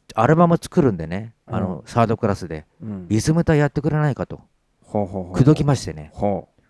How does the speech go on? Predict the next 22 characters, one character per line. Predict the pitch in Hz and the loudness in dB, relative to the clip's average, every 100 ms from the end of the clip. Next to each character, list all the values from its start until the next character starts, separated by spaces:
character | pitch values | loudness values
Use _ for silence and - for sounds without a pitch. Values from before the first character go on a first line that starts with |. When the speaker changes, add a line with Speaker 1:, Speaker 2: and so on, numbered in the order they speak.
| _ _ | _ _
Speaker 1:
ほ | 131 147 | 0 2
い | |
で、 | 165 | 4
半 | 139 160 147 | 4 2 4
分、 | 143 127 - _ _ _ _ _ _ _ _ _ _ | 2 2 -4 _ _ _ _ _ _ _ _ _ _
そ | - 120 | -4 0
の | 110 | 2
リ | |
ズ | 107 120 | 2 0
ム | 110 | 2
隊、 | 110 101 - _ _ _ | 2 2 0 _ _ _
ベ | 120 123 | 4 4
ー | |
ス | - | 2
ボ | 131 131 | 4 4
ー | |
カ | - 113 | 4 2
ル | 120 | 4
と | 175 180 135 _ _ _ | 6 8 6 _ _ _
ド | - 107 | 2 4
ラ | 104 | 4
ム | 98 87 | 2 -2